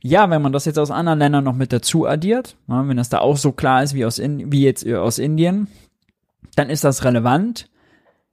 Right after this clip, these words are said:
Hier wird der Geist der Sanktionen umgangen, wird die Sanktion damit komplett wertlos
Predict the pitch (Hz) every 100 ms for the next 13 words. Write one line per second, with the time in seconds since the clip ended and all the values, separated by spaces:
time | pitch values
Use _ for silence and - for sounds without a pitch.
0 | _ _ _ _ _ 143 160 160 123 143
1 | 170 151 139 131 - 143 143 131 123 113
2 | 151 175 175 180 175 131 117 160 160 135
3 | 135 135 - 147 143 127 123 131 120 135
4 | 147 139 107 131 180 - 175 180 196 -
5 | - -